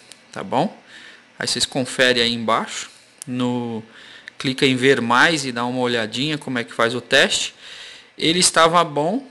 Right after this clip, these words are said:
mas aí eu fiz uma ressolda nele e acabei fazendo uma ressolda também no circuito inverter.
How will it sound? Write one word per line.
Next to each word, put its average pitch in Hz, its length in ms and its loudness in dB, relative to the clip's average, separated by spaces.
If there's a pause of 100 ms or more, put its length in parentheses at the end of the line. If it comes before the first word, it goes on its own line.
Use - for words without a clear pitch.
mas 143 220 -2
aí 151 160 2
eu 156 100 -2
fiz 151 200 -4
uma 151 180 0
ressolda 143 580 2
nele 165 440 2
e 175 100 0
acabei 202 340 2
fazendo 196 440 -2
uma 196 180 -4
ressolda 185 500 -2
também 160 300 -2
no 190 100 -2
circuito 180 520 -2
inverter. 139 600 4